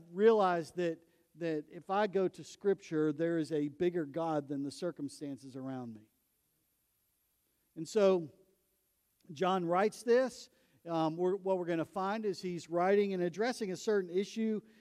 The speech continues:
in, um, in that particular culture. It's, uh, it's an issue that we can make transferable principles from that we, we see. He's writing about Gnostic thought,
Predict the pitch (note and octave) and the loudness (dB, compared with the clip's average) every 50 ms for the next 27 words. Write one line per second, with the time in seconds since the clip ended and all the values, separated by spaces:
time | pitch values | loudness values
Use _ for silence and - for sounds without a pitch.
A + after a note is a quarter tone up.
0 | _ _ - F3+ F3 F#3 F#3 F3+ F3 F3 F3 E3 E3+ D3+ D#3 D#3 D3+ D3 D3 D3+ | _ _ -8 -4 -2 0 0 0 0 -2 -4 -4 -6 -8 -8 -8 -6 -8 -8 -8
1 | - E3+ D3+ C#3+ C3 F3 F#3+ G3+ G3 - - G#3+ G3+ - F#3+ F#3+ F3+ E3 - - | -8 -8 -6 -2 0 0 0 -2 -4 -8 -8 -8 -8 -6 -4 -2 -2 -2 -4 -2
2 | G3+ F#3 G#3+ - - - D4 D4 C#4 _ _ _ _ _ _ _ _ _ _ _ | -2 -2 -2 -2 -4 -6 -6 -6 -6 _ _ _ _ _ _ _ _ _ _ _
3 | _ _ - F#3 F3+ F#3+ F#3 F#3 - G3+ F#3+ F3+ E3+ D#3+ D#3+ D#3+ D#3 D#3+ _ _ | _ _ -4 0 0 0 0 0 0 2 4 6 6 4 2 0 -4 -10 _ _
4 | - - E3 - F3 E3+ F3+ A3 A#3 - C4 A#3 A3 G3 G3+ F#3+ G3 B3 B3 - | -8 -8 -6 -4 -2 0 0 0 0 0 0 0 0 2 0 0 0 -2 -2 -2
5 | A#3 G#3 G3+ G#3 G#3 G3+ G#3 - - - _ _ _ - A3 G#3+ G3+ F#3 - - | -2 0 2 4 4 2 2 -2 -20 -20 _ _ _ -8 -6 -6 -6 -6 -6 -4
6 | A3+ A3 A3 A3 F#3+ F#3 E3+ - - A#3 A#3+ - - - G3+ F#3 - - - - | 0 2 2 2 2 0 -4 -2 0 -2 -2 -2 -2 -4 -4 -4 -4 -6 -6 -2
7 | G#3+ G#3+ G#3+ A#3+ C4 C4 B3 A3+ F#3 F#3+ F#3+ F#3 F3+ F3 F3 - F#3+ F#3 F3+ F#3 | 0 2 2 2 2 0 -2 -2 0 2 2 2 2 0 -4 -12 -8 -2 -2 -2
8 | F#3 F3 D3+ - _ _ _ _ _ _ - F3 F3+ E3+ - - - G#3+ G#3 A3 | -2 -2 -6 -14 _ _ _ _ _ _ -4 -4 -4 -4 -4 -6 -2 2 2 2
9 | A#3+ B3 A3+ F#3 G3+ G3+ D#3 D#3+ F3+ F#3+ G3 G#3+ G#3 G#3 G3+ F#3+ F3+ D#3+ F#3+ F#3 | 2 0 -2 -2 -4 -6 -6 -2 0 2 2 2 0 0 -2 -4 -2 -2 -2 -2
10 | F3 D#3+ D#3 D#3+ E3 F3+ G#3+ G#3 - - - G#3 D#3 - _ _ - - F3 F3+ | -2 -4 -4 -2 -2 -2 -2 -4 -6 -6 -8 -8 -8 -8 _ _ -6 -4 -2 -2
11 | G3 B3 B3+ F#3+ _ - | -2 -2 -6 -8 _ -20